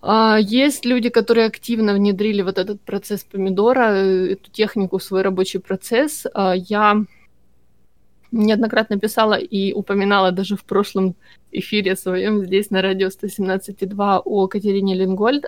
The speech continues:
Она написала книгу "Просто космос", и там она как раз упоминает, как она работает с техникой. Она все задачи разбивает на вот такие двадцатипятиминутные блоки. А, у-,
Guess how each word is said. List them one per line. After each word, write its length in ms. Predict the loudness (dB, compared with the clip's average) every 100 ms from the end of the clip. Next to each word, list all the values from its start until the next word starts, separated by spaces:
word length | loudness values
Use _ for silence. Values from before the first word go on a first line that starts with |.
| -6
Она 200 | -4 -4
написала 380 | -4 -4 -2
книгу 360 | -2 -2 -4 -4
"Просто 320 | -6 -6 -8
космос", 500 | -4 -4 -4 -8 -10 -14 -20 -20 _
и 100 | -10
там 220 | -4 -2 -2
она 160 | -2
как 180 | -4 -4
раз 220 | -4 -4
упоминает, 480 | -6 -2 2 2 0
как 220 | -4 -4
она 120 | 0 0
работает 440 | 0 -2 -2 -4
с 60 | -2
техникой. 580 | -4 -2 -6 -4 -6 -4
Она 220 | -2 -2
все 300 | -4 -4 -2
задачи 560 | -2 0 0 0 -4 -12 -14 -20 -12
разбивает 640 | -4 -2 -2 0 2 0
на 80 | -2
вот 120 | -4
такие 280 | -4 -4 -4
двадцатипятиминутные 1400 | -2 -4 -6 -6 -6 -6 _ -6 -4 0 2 2 0 -2
блоки. 500 | 0 -2 -4 -6 -16 -18 _ _ _ _ _ -8
А, 360 | -2 0 0 -4 _ _ _ _ _
у-, 200 | -6 -6